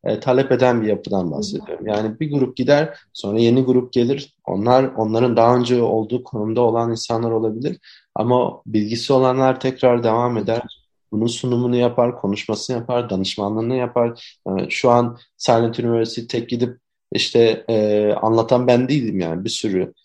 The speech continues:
Speaker 1: İşte Hamburg geçen şey dedi Hamburg'dakiler, "Ben onlar pasif oldu zannetmiştim, daha pasifleşti." E, "Dernek kurduk." dediler işte. Yedi kişi bir araya geldik, dernek kurduk, şuna başvuracağız falan filan. Yani oradan bir şeyler devam ediyor.
Speaker 2: Hı hı.
Speaker 1: Direktör değişmesine rağmen,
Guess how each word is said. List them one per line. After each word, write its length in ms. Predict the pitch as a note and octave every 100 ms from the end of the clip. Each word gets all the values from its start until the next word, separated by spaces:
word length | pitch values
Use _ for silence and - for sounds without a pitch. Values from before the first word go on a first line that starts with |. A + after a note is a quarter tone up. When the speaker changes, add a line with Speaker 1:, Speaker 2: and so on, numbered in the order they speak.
| _ -
Speaker 1:
İşte 140 | -
Hamburg 420 | A#2 B2 B2+ B2
geçen 600 | B2 A#2 B2 B2 - -
şey 340 | G#2 - A2+ A2+
dedi 180 | G2 F#2+
Hamburg'dakiler, 760 | G2 F#2+ F#2+ - - A#2 A#2+
"Ben 180 | A2 G2+
onlar 480 | - F#2+ G2+ G#2 -
pasif 280 | G2+ - A2
oldu 200 | G2+ G2+
zannetmiştim, 840 | G2+ G2 F#2+ F#2+ - - G2 E2+
daha 240 | F#2+ F#2
pasifleşti." 760 | G#2 - G#2+ F#2+ - - - - _ _ _ _
E, 220 | A2+ A2+
"Dernek 320 | C3+ C#3+ G#3 -
kurduk." 360 | C3+ G#2 -
dediler 360 | F#2 F2+ F2 E2
işte. 260 | E2 -
Yedi 180 | G2 G2+
kişi 240 | - - -
bir 60 |
araya 180 | G#2 G2
geldik, 320 | F#2+ F#2 B2
dernek 320 | G2 G2 G#2
kurduk, 300 | - F2 G#2+ -
şuna 340 | - G#2 G2
başvuracağız 680 | F#2+ - - D#2+ F#2 E2+ -
falan 280 | F#2 F#2+ G2
filan. 380 | A#2 G2 G2+ _ - - -
Yani 320 | G#2 G#2 G#2
oradan 440 | - A2+ A#2+ C3+ C3+
bir 60 |
şeyler 400 | - B2 C3+ C3+
devam 340 | B2 B2 C3+ C3+
ediyor. 440 | C3 C3 F2+ -
Speaker 2:
Hı 60 | A#3
hı. 40 |
Speaker 1:
Direktör 600 | G#3 B3+ - - A2+ A2+
değişmesine 640 | A2+ A2 - A#2 - B2 A#2
rağmen, 460 | A#2 A#2 A#2 A#2